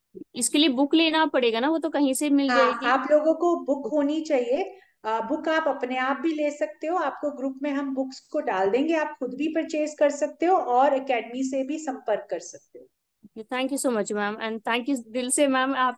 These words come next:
Speaker 1: इतनी अच्छी knowledge हम सबके साथ share कर रहे हैं। Thank you so much, ma'am।
Speaker 2: You are welcome, welcome। तबीशा जी, welcome।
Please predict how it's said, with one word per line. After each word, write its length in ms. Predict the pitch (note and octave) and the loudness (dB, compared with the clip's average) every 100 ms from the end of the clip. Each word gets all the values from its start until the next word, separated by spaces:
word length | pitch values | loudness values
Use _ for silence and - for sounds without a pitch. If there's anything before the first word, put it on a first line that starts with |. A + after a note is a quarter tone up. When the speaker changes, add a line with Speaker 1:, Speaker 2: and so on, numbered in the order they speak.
| A#3+ | -8
Speaker 1:
इतनी 280 | - A#3+ C#4 | -10 -4 -4
अच्छी 180 | D#4 | -2
knowledge 340 | B3+ A3+ A#3+ A#3+ | 0 0 0 -2
हम 120 | A#3+ | -2
सबके 360 | - G#3+ - C4 | -2 -4 -4 -2
साथ 160 | B3 | -2
share 280 | B3 C4+ G#3 | -2 -2 0
कर 200 | G#3+ G3+ | 0 0
रहे 120 | G3 | 0
हैं। 200 | G3+ A#3 | 0 -4
Thank 340 | F4+ - A3+ A3 | -8 -6 -4 -2
you 120 | A#3+ | -2
so 60 | A3 | 0
much, 240 | G3 - | -2 -2
ma'am। 160 | F3 F#3 - _ - A#3+ | -4 -4 -6 _ -10 0
Speaker 2:
You 80 | B3 | 2
are 100 | A3+ | 4
welcome, 360 | G3+ G3 F#3 E3+ _ _ - | 2 0 -6 -8 _ _ -10
welcome। 360 | G3 F3+ F3+ F3+ - _ _ _ _ _ _ _ _ _ _ _ _ _ _ _ _ _ _ _ _ | -8 -8 -12 -20 -20 _ _ _ _ _ _ _ _ _ _ _ _ _ _ _ _ _ _ _ _
तबीशा 460 | C4 B3+ C4 C4 D4 | -8 -6 -4 0 2
जी, 160 | D4+ C#4+ | 2 2
welcome। 420 | B3 B3 C#4 | 2 2 0